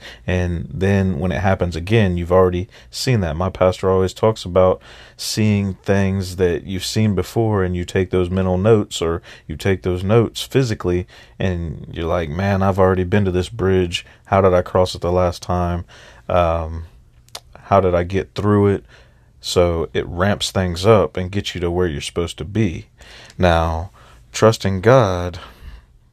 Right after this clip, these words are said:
um, i-, it's a great thing. Trusting him is what we're supposed to do. And the thing is, you just gotta know that he cares for you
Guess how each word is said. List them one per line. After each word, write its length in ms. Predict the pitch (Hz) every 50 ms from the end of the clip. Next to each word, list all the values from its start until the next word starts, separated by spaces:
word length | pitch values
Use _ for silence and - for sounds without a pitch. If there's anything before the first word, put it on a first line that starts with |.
| _ _ _ _ _ _ - _ - - - - - - - _ _ _ _ _ _ _ _
um, 580 | - 98 98 95 92 90 87 87 85 85 87 87 - - - - - - - - - - - - - - _ _ - _ _ _ _ _ - - - - - - _ _ -
i-, 60 | - - - - - - _ _ - - - - - - -
it's 160 | - - -
a 80 | - 95
great 300 | 92 98 101 101 90 -
thing. 360 | 113 120 117 101 - 101 - - - - - - - - - - - - - - - - _ _ _ _ _ - - _ - - -
Trusting 480 | - - 104 104 101 - - 104 98 98
him 400 | 104 123 117 104 90 87 73 - - _ - - - - - - - - _
is 180 | - 92 92 95
what 160 | 101 90 80
we're 120 | 87 87
supposed 420 | 82 - - - 98 98 - - -
to 80 | -
do. 460 | - 87 98 113 110 87 - - - - - - - - - - - - - - - -
And 600 | 107 98 95 95 95 90 87 87 87 - - - - - _ _ _ _ - - - - - - _ _ _ _ _ _ _ - - - _ _ _ _ -
the 180 | - 82 82 82
thing 280 | - - - 104 101 104
is, 260 | 113 110 98 90 95
you 80 | 101
just 320 | 104 98 101 98 92 - -
gotta 220 | - 104 101 92
know 240 | 90 95 98 98 98
that 140 | 87 87 -
he 120 | - 107
cares 320 | - - - 101 101 101 101
for 180 | - - 110
you 360 | 107 101 101 104 110 120 123